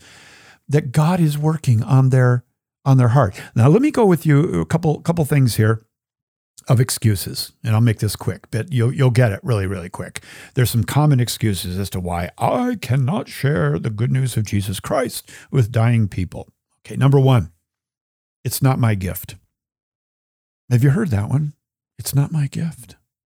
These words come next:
It's not my gift to share this with people. I'm just not gifted at it." To which I would say, "What do you mean it's not your gift?" People say, "Well, it's not my gift."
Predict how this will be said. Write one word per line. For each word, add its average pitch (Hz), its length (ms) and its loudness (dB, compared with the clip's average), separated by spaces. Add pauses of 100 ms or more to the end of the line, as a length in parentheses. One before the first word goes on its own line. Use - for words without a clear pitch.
(280)
It's - 160 -6
not 190 160 2
my 180 140 2
gift 175 300 -6
to 135 80 -10
share 160 280 -6
this - 340 -8
with - 160 -4
people. 123 400 0 (220)
I'm 151 140 4
just 185 180 0
not 156 220 -2
gifted 135 400 -4
at - 180 -12
it." - 140 -20 (800)
To 131 100 4
which 123 340 2
I 170 200 0
would 160 180 0
say, 98 540 -4 (640)
"What 165 240 0
do 339 60 -8
you 330 80 2
mean 156 200 4
it's 151 180 0
not 101 200 -2
your - 60 -8
gift?" - 560 -8 (300)
People 135 80 2
say, - 140 -4
"Well, 123 160 0
it's - 160 -6
not 131 180 -6
my 147 160 -2
gift." 147 640 -10